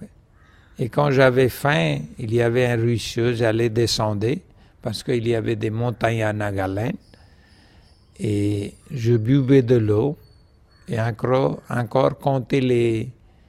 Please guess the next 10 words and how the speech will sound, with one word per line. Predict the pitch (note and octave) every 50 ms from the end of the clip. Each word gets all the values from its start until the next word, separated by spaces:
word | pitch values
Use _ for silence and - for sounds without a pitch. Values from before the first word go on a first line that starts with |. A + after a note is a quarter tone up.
| _ - - _ - - _ - - - _ -
compter | - - A#2+ A2+ G#2 - B2
les | A#2 A#2 A2+
voitures | G#2 G#2 A2+ A2+ A2+ - - A#2+ A#2 A2+ G#2
des, | G2 G2+ A2 G#2 G2+ G2+ G2 G2 G#2 G#2+ A2 - - -
des | - A2 A2 G#2+
camions | - A2 A2 A2 A2+ A2+ A2+ A2+ A2+ A2
des | G#2 G#2+ G#2+ G#2
militaires | G2+ G#2+ A2+ A2+ A2+ A2 A2 - G#2+ A2 G#2 G#2+ G#2+ G#2+ G#2+ A2 G#2+ -
qui | - A#2+ A2+ G#2+
allaient, | G2+ G#2 G#2 G#2+ G#2+ G#2